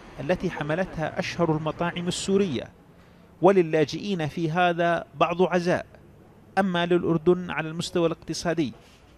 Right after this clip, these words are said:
فربما يعطي هذا الاستثمار وبهذا الحجم أملًا بتعويض الخسائر المتتالية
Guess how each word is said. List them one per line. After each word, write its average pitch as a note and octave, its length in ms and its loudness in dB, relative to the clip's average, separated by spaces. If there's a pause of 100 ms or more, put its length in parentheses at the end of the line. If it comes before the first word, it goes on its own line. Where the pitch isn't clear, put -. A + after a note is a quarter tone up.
فربما F3 520 2
يعطي E3+ 400 2
هذا E3 280 0
الاستثمار E3 800 -2 (220)
وبهذا D#3+ 480 0
الحجم D#3+ 500 -4 (120)
أملًا E3 320 -2 (260)
بتعويض E3+ 520 -2
الخسائر D#3+ 560 -4
المتتالية E3 920 -2